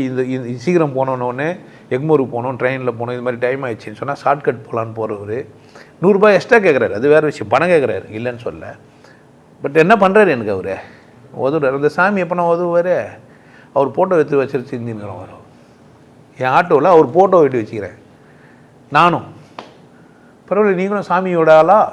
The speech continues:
ம். இப்போ அன்பா போயிடுச்சே, என்ன வந்தது? அறிவுன்ற பேர்ல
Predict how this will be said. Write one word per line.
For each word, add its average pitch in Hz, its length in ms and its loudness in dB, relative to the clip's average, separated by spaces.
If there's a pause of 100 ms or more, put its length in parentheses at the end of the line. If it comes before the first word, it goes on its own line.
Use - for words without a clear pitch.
(140)
ம். 131 220 -10 (1120)
இப்போ 120 240 0
அன்பா 156 280 2
போயிடுச்சே, 139 380 -6 (1700)
என்ன 156 180 -4
வந்தது? 110 360 -6 (1080)
அறிவுன்ற 165 400 2 (100)
பேர்ல 147 240 2